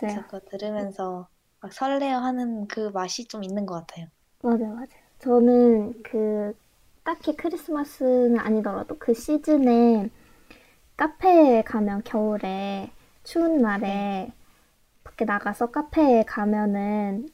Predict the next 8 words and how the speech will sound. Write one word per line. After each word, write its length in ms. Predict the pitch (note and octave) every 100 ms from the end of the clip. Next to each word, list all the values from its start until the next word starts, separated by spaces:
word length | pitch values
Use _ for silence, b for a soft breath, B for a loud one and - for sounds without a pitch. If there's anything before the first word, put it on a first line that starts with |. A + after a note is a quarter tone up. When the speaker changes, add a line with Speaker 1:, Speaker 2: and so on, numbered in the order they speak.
| -
Speaker 2:
이런 300 | A3+ G#3+ A3
크리스마스 760 | D4+ D#4 E4 D4 C4 - A3 A3
재즈나 540 | C#4 D4+ D#4 C4+ A#3
크리스마스 460 | - D#4 E4 D4 -
캐롤을 440 | D4+ E4 D#4 -
틀어주잖아요. 1080 | - D#4 E4+ - A3+ F#3+ F3 E3+ F#3 F3+ A3+ _ b b b b b
그래서 220 | C#4 B3 -
그런 760 | - A#3 A3+ A#3 A3+ G#3+ G#3+